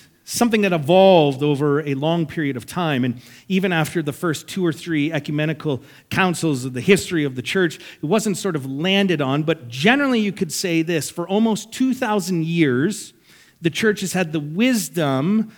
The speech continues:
and creativity, I might add, to not mark time by the random calendar we follow, but by, to mark it by sacred holy time.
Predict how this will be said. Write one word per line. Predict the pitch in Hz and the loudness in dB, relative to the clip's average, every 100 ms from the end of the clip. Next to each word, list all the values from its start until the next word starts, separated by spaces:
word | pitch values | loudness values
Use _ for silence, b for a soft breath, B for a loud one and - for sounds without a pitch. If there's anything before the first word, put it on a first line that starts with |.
| B B 185 | B B -2
and | 180 160 147 | 0 0 -4
creativity, | - 247 233 185 - - 294 233 - 143 135 - | -6 0 4 4 2 -2 0 0 0 0 2 0
I | 143 | -2
might | 135 127 127 | 0 0 -2
add, | 131 113 110 151 180 B B B - | -2 -2 -2 -4 -6 B B B -6
to | 180 185 180 196 | -2 0 0 -2
not | 160 143 202 269 247 | -4 0 2 2 0
mark | 202 202 202 | 0 0 -2
time | 202 196 | -4 -2
by | 180 | -2
the | 165 143 | -2 -4
random | 139 156 185 196 175 143 | -4 -2 0 0 0 -4
calendar | - 175 170 147 143 | -4 -4 -4 -4 -4
we | 127 143 170 | -4 -4 -4
follow, | - 120 104 98 95 151 - _ b b b b | -4 -6 -8 -8 -8 -10 -10 _ b b b b
but | 165 160 | 0 0
by, | 170 170 170 175 | 0 2 2 0
to | 170 165 | -4 -4
mark | 170 208 196 | -2 -2 -2
it | 156 | -4
by | 165 160 135 | -2 -4 -4
sacred | - - 185 170 170 151 | -6 -6 -4 -6 -6 -6
holy | - 160 139 | -6 -6 -6
time. | 127 139 104 90 82 | -6 -8 -10 -10 -16